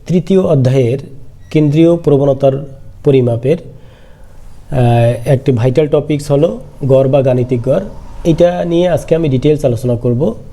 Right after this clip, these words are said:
এই ক্লাসটা তোমাদের জন্য খুবই গুরুত্বপূর্ণ হতে যাচ্ছে। দেখো, কেন্দ্রীয় প্রবণতার পরিমাপ, আহ, কয়েক ধরনের। একটা হলো গাণিতিক গড় বা য-, যোজিত গড়, আর একটা হলো মধ্যমা, প্রচুরক,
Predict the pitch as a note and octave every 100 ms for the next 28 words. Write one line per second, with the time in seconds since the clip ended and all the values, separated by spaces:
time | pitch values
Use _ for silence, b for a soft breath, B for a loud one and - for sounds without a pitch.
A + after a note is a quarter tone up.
0 | b b b - C#3 C3 C#3 C#3 D3+ C#3+
1 | C#3 C#3+ D3 D#3 - C#3 D#3+ A3 G#3 -
2 | C3+ C#3+ C#3 C3+ C3 B2 A#2+ A#2 A2+ -
3 | C3 - - - - C#3 C#3+ C#3 C#3 B
4 | B B B - C#3 C#3+ F#3 F3+ F3 E3+
5 | E3+ F3 E3+ D#3 D3 D3+ D3+ D3+ - -
6 | - - - - - - B2+ B2 B2 B2
7 | B2+ - D3 C3+ A2 C3 A#2 D#3 - -
8 | C#3 C#3+ C3 C3+ C#3 C3+ B B B -
9 | C3 B2 B2+ B2 C#3 C3 C3+ C3 B2+ B2+
10 | B2+ B2+ - - - - E3 C3+ C#3+ D3+
11 | B2 B2+ B2+ B2+ A#2+ B2 B2+ A#2+ A#2+ A#2
12 | - B B B - B2 A#2 A#2 - A#2+
13 | B2 B2 B2 C#3 B2+ A#2+ B2 B2 B2 C3
14 | - - - C3 B2+ C3+ C3 B2+ C3+